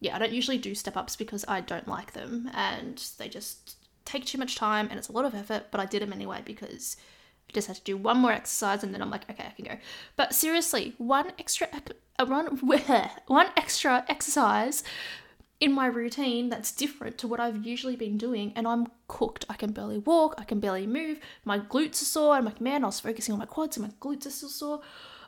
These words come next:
Oh, man, no matter, like, no matter how well your body gets used to exercise, as soon as you do one thing slightly different, your body's like, "Heh,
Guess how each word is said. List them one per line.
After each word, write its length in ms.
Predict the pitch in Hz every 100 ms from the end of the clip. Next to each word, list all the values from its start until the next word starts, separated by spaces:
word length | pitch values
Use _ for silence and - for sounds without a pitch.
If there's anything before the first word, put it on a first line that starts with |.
| -
Oh, 240 | 359 262 - - _ _ _ _ _ _ _
man, 260 | 277 247 -
no 60 | 254
matter, 260 | 277 311
like, 180 | 294 262
no 120 | 262
matter 180 | 277 320
how 540 | 320 247 220 240 - - _ _ _ -
well 320 | 226 208 196
your 120 | 233
body 260 | 220 196 226
gets 280 | 226 226 -
used 280 | 208 208 -
to 360 | 202 190 - - _ -
exercise, 760 | 196 - 220 - 220 269 330 - - -
as 100 | 254
soon 160 | 254 277
as 180 | 294 285
you 60 | 269
do 280 | 269 262 -
one 380 | 202 180 214
thing 320 | 226 208 226 247
slightly 480 | - 190 190 294
different, 480 | 254 202 - 202 226
your 80 | 240
body's 200 | 202 202
like, 140 | 190
"Heh, 260 | - -